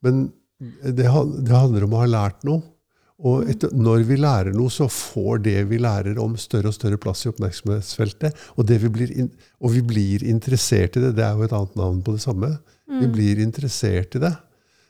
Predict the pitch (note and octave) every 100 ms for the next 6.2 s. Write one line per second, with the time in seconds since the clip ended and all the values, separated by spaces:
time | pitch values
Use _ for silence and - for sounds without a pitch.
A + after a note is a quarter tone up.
0 | - B2+ - A#2 B2 B2 - F#2+ F#2+ G#2
1 | A#2+ A#2 A#2+ A2+ G#2+ B2 G#3 B2+ G2+ B2
2 | F3+ D3 - _ _ _ _ _ B2 A#2+
3 | A#2 A2 B2 A2+ G2+ F2+ F2 G#2+ - B2+
4 | B2 A#2+ F#2+ G2+ A2+ G#2+ - A2 G#2+ -
5 | D#3+ - _ _ _ _ _ _ _ -
6 | A3+ G3+